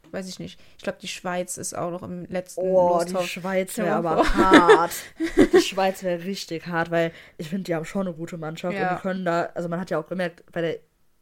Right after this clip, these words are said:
Speaker 2: in irgendeiner E M waren die richtig stark.
Speaker 1: Ja, die haben eine gute Mannschaft, klar.
Speaker 2: Also
Speaker 1: Nö, also so, ich glaub, das Härteste, was sein könnte, wär wirklich, ähm, Italien, Holland, Schweiz. Das wär schon, ähm,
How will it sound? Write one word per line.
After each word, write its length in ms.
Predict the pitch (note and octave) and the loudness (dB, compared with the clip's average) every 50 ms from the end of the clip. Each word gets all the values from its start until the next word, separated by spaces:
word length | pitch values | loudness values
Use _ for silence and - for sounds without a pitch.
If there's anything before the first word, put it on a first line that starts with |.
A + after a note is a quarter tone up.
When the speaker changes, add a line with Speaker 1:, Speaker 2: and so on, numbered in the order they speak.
| _ | _
Speaker 2:
in 120 | - G3 F#3+ | -12 -8 -6
irgendeiner 340 | A3 C#4+ D4+ D4+ D4+ - | -6 -6 -4 -6 -8 -8
E 260 | - - - - C4+ C4+ - | -8 -12 -10 -10 -10 -10 -10
M 240 | - C4 C4+ C#4+ C#4+ | -10 -12 -10 -10 -8
waren 200 | C4 A#3+ B3 A#3+ | -6 -6 -4 -4
die 100 | G#3+ G3 | -6 -8
richtig 380 | F#3 A3 B3 - - A3+ - - | -8 -10 -12 -12 -12 -14 -14 -12
stark. 400 | - - E3 C#3+ D3+ D#3 - _ _ _ _ _ _ - - - - - _ | -8 -6 -4 -4 -4 -6 -8 _ _ _ _ _ _ -20 -20 -20 -20 -20 _
Speaker 1:
Ja, 160 | - F3+ F3 | -8 -4 -2
die 140 | F#3+ G3+ F#3 | -2 -2 -2
haben 140 | D#3 F#3+ A#3 | -4 -4 -4
eine 100 | F4+ E4+ | -4 -2
gute 220 | A3+ G3+ - G3+ F3+ | -4 -6 -6 -8 -8
Mannschaft, 480 | F3 E3 E3 E3+ E3+ - F#3 F#3 - | -6 -6 -6 -8 -8 -10 -12 -12 -6
klar. 280 | - A3 A#3 G#3+ F#3+ - _ _ _ _ - - _ _ _ _ _ _ _ _ _ - | -4 -2 -2 -2 -4 -10 _ _ _ _ -20 -20 _ _ _ _ _ _ _ _ _ -6
Speaker 2:
Also 180 | - F3 F3 F#3 | -2 0 2 2
Speaker 1:
Nö, 40 | F#3+ | 4
also 180 | F#3+ F3+ G3+ | 2 2 0
so, 200 | G#3 G#3 A3 G#3 | 0 0 0 0
ich 420 | F#3+ G#3+ F#3 - G3+ D#3+ G3 F#3+ - | 0 -2 -4 -2 -4 -4 -4 -6 -4
glaub, 140 | - A#3 A3+ | -6 -6 -6
das 160 | A3 G#3 - | -6 -8 -4
Härteste, 500 | A#3+ A3+ A3 A3 - - G#3+ G3+ G3 F#3+ | -4 -4 -4 -4 -8 -6 -6 -6 -4 -4
was 540 | G3 G3 F#3+ - - - - - - - - | -6 -6 -8 -10 -16 -20 -20 -20 -20 -16 -8
sein 300 | - F#3 F#3+ G3 G3 A3 | -6 -6 -6 -6 -8 -8
könnte, 180 | G#3 G3 F#3 | -8 -8 -4
wär 160 | F#3 F3+ F#3 | -4 -4 -4
wirklich, 400 | F#3+ F#3+ - - F3+ F#3 F#3 - - | -4 -8 -8 -6 -8 -8 -8 -10 -8
ähm, 340 | - F#3 F3+ E3+ F3 E3+ - - - - - - - _ _ - - _ - | -4 -4 -4 -4 -4 -8 -10 -12 -20 -20 -20 -20 -20 _ _ -20 -20 _ -12
Italien, 880 | A3+ - - G#3 A3 A3 A3 A3 G#3+ G#3+ G#3 G#3+ G#3+ G#3 G#3 G#3+ A3 G#3 | -12 -10 -10 -6 -2 0 2 2 2 2 0 0 0 0 0 -2 -4 -2
Holland, 400 | G#3+ G#3 G3 G3 F#3+ F#3 F#3+ F#3+ | -2 0 0 2 0 0 -2 -4
Schweiz. 800 | - - - F3+ F#3 F3+ F3 E3+ F3 - - - - - - _ - _ _ _ _ - - _ _ _ _ _ _ - - - | -8 -12 -6 -2 0 0 2 0 -2 -4 -8 -12 -20 -20 -20 _ -20 _ _ _ _ -20 -20 _ _ _ _ _ _ -16 -16 -14
Das 260 | - - B3+ B3+ - - | -10 -10 -10 -10 -4 -4
wär 160 | A#3 A3 A3+ | -2 -2 -2
schon, 360 | - - G#3 F#3 F#3 F#3 F3+ | -4 -6 -6 -6 -6 -8 -8
ähm, 300 | - - - F#3+ G#3 A3 | -8 -10 -10 -10 -12 -14